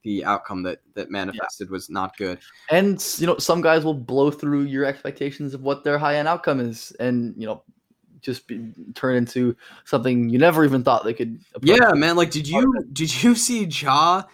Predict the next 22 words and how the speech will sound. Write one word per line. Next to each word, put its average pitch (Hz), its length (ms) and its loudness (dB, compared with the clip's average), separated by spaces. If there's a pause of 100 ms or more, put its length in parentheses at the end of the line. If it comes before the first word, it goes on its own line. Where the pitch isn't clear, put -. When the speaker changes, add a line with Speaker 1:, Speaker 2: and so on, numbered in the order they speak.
(140)
Speaker 1:
having 151 440 0
this 156 400 -2 (200)
intermediate 147 640 -4
game, 165 320 -2
this 147 160 -2
floater 147 400 -2
game 160 460 -2
Speaker 2:
Uh, 180 160 6
Speaker 1:
in 131 60 -4
year 156 100 4
Speaker 2:
it's, - 180 0
Speaker 1:
one? 170 220 2
Speaker 2:
I 185 400 -8
mean, 196 120 -2
it's, 196 280 -4 (200)
it's 175 160 -4
pretty 214 280 -2
spectacular, 156 880 0 (160)
like, 135 160 -2
what 139 180 0
he's 135 140 -2
done. 127 260 0